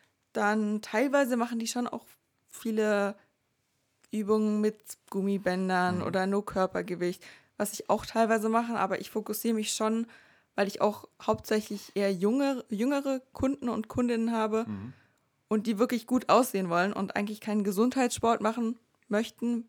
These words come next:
Speaker 1: Natürlich ist es trotzdem gesund, aber die sich eigentlich aufs Aussehen fokussieren möchten, dass ich mit denen eigentlich schon ähnlich trainiere, wie ich auch selbst trainiere,
Speaker 2: Mhm.
Speaker 1: nur eben nicht ganz so oft und vielleicht nicht ganz so hart, weil sie möchten ja nicht unbedingt auf die Bühne, zum
Speaker 2: Mhm.
Speaker 1: Beispiel, zumindest die meisten nicht.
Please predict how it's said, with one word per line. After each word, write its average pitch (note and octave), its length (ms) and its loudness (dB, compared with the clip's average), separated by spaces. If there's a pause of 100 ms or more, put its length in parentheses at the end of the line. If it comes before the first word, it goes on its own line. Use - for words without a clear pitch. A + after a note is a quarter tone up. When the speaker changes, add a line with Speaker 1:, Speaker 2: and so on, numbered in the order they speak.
(100)
Speaker 1:
Natürlich G3 360 -4
ist G3 120 -6
es F#3+ 80 -10
trotzdem F#3+ 400 -6
gesund, F#3+ 300 -2 (600)
aber G3 160 2
die G3+ 240 -2
sich G3+ 260 -6
eigentlich G#3+ 200 0
aufs G3+ 140 -6
Aussehen A3 420 2
fokussieren G3 480 -4
möchten, G3+ 280 -2
dass G3+ 200 -4
ich G3+ 100 -12 (260)
mit G3 180 -4
denen A3 140 0
eigentlich A3 300 0
schon B3 200 -2
ähnlich B3+ 320 -2
trainiere, A#3 520 -2
wie G#3 80 -4
ich - 160 -8
auch G#3 120 -2
selbst G3 300 0
trainiere, C4 440 -2
Speaker 2:
Mhm. C3+ 200 -6 (360)
Speaker 1:
nur A3+ 180 0
eben A#3 240 0
nicht A3+ 240 -2
ganz G#3 280 2
so - 120 -2
oft - 240 4
und G#3+ 140 -2
vielleicht G3+ 340 -4
nicht G#3 160 -8 (180)
ganz G3+ 340 0
so A#3 200 -4
hart, A#3+ 380 0
weil F#3 220 -2
sie G#3 120 -4
möchten G3+ 300 -6
ja F3+ 80 -6
nicht F3+ 180 -6
unbedingt F#3 320 -6
auf - 80 -10
die F3 100 -10
Bühne, B3 460 -4
zum - 100 -8
Speaker 2:
Mhm. G3 40 -2
Speaker 1:
Beispiel, A#2+ 240 -6 (300)
zumindest F#3+ 320 -6
die - 40 -10
meisten F#3+ 320 -4
nicht. B3+ 220 -4